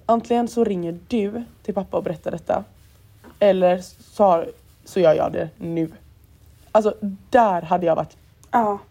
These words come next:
Speaker 1: jättetydlig.
Speaker 2: exakt så hade jag
Speaker 1: Men
Speaker 2: nog
Speaker 1: jag hade
Speaker 2: också
Speaker 1: aldrig
Speaker 2: gjort.
Speaker 1: sprungit till den andra först.
Speaker 2: Nej, okej, där har du faktiskt sant. Nu ändrar jag
Speaker 1: För att
Speaker 2: mig.
Speaker 1: jag
Speaker 2: Ja,
Speaker 1: hade
Speaker 2: jag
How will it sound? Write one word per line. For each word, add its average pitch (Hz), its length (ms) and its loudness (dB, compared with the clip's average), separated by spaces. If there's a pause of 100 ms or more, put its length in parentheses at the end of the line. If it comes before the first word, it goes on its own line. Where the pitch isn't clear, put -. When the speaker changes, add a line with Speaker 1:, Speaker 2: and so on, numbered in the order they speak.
(120)
Speaker 1:
jättetydlig. 196 480 -4
Speaker 2:
exakt 180 300 0
så 226 80 -2
hade 214 180 2
jag 202 100 4
Speaker 1:
Men 196 80 2
Speaker 2:
nog 233 60 4
Speaker 1:
jag 233 40 8
hade 220 140 4
Speaker 2:
också 254 80 2
Speaker 1:
aldrig 220 200 0
Speaker 2:
gjort. - 60 -12
Speaker 1:
sprungit 202 500 -2
till 185 160 -2
den 175 140 0
andra 170 440 -6
först. - 420 -10 (600)
Speaker 2:
Nej, 254 420 2
okej, 233 260 -6
där 226 180 -4
har 220 120 -4
du 208 80 -10
faktiskt 202 240 -12
sant. - 260 -10
Nu 226 120 -6
ändrar 202 340 -4
jag 175 80 -6
Speaker 1:
För 220 100 6
att 208 60 4
Speaker 2:
mig. 208 60 0
Speaker 1:
jag 214 60 6
Speaker 2:
Ja, 208 40 6
Speaker 1:
hade 220 120 4
Speaker 2:
jag 220 140 -6